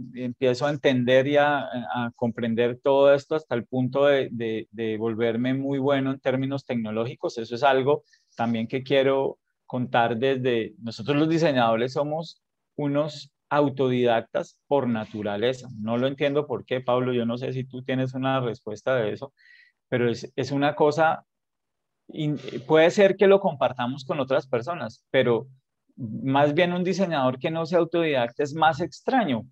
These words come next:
que alguien que, que sí, o sea, es muy extraño. Pero eso nos lleva a aprender de todo y eso es muy interesante para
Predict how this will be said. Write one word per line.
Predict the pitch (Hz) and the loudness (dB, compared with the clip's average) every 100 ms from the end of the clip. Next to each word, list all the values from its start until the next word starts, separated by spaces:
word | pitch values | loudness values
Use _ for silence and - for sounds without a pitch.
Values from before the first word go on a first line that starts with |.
| _ | _
que | 120 | 0
alguien | 117 117 113 160 | 2 2 0 -4
que, | 131 120 131 | -6 -6 -6
que | - 110 - - | -10 -10 -10 -8
sí, | 175 240 | -4 -2
o | 165 | -2
sea, | 107 | -4
es | 107 | -2
muy | 131 143 | -2 -2
extraño. | 143 - 139 101 101 _ _ _ _ _ | -2 -2 -4 -4 -10 _ _ _ _ _
Pero | - 156 147 131 - _ - | 2 6 6 4 -6 _ 4
eso | 180 190 208 | 4 6 2
nos | 214 | 2
lleva | 165 151 160 | 4 6 6
a | |
aprender | 170 185 151 127 120 | 4 -2 -2 -2 0
de | 151 | -2
todo | - 160 202 | 2 2 2
y | 180 123 | 0 -2
eso | 117 131 147 - | -6 -4 -4 -2
es | 131 120 | -4 -4
muy | 143 156 151 | -6 -6 -4
interesante | 160 160 139 123 117 131 131 _ | 0 2 2 -2 -4 -4 -6 _
para | 156 147 139 151 185 | 4 6 6 6 2